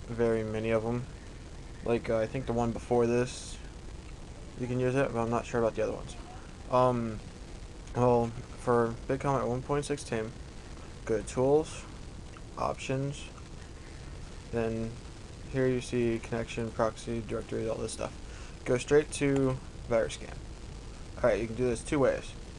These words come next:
You can do it manually, like this. Uh, from, go to, um, your computer, go to the directory in which your antivirus is installed, in which case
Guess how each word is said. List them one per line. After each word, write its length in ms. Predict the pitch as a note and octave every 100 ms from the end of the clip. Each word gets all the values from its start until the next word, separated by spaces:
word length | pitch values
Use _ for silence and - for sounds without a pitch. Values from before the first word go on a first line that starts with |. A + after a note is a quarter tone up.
| - -
You 60 | B2
can 80 | A#2
do 100 | A#2+
it 60 |
manually, 480 | A#2 A#2+ C3+ D3+ E3+ - - - -
like 180 | A#2 -
this. 420 | A#2 A#2 - - -
Uh, 220 | A#2 A#2 A2
from, 300 | - A#2 A2 - - - - - - - - - -
go 160 | B2
to, 480 | A#2 - B2 A#2 A#2
um, 380 | A2+ A2 A2 G#2+ A2 - - - - -
your 100 | -
computer, 420 | D#3 B2+ A2+ C3 - - - - - - - - -
go 120 | -
to 180 | - A#2+
the 100 | A2+
directory 560 | A#2 B2 D3 - D3+
in 280 | C#3 B2 B2+
which 280 | C3 C3+ -
your 460 | A#2+ A#2 A2+ A2 A2 - - - - -
antivirus 600 | B2 B2 A#2+ A#2 A#2 A2+
is 100 | - -
installed, 540 | A2 G#2+ G#2+ C3 A#2 A2 - - - - -
in 120 | A#2+
which 180 | B2 -
case 640 | A#2+ A#2 G#2 - - -